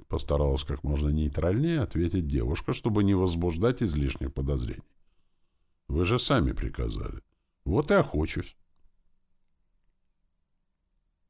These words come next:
«Толку от вашей охоты ноль», — отмахнулся как от чего-то несущественного тот, и Оня едва не взвыла в голос.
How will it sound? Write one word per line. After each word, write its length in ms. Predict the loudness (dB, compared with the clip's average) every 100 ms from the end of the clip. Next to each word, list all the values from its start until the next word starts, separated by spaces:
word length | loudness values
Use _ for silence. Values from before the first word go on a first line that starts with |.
| _ _
«Толку 320 | 6 6 8 6
от 140 | 8
вашей 340 | 6 6 6
охоты 360 | 6 4 4 4
ноль», — 360 | 4 4 2 -4 -18 -14
отмахнулся 680 | -10 -4 -4 -2 -2 -2 -2
как 240 | -4 -4 -6
от 160 | -6
чего-то 340 | -4 -2 0 0
несущественного 960 | 0 -2 -4 -2 -2 0 2 2 0
тот, 340 | 0 -2 -2 -10 _ _ _ 2
и 100 | 6
Оня 380 | 8 8 8
едва 280 | 6 6 6
не 120 | 6
взвыла 400 | 4 4 2 2
в 100 | 0
голос. 440 | 0 -4 -4 -8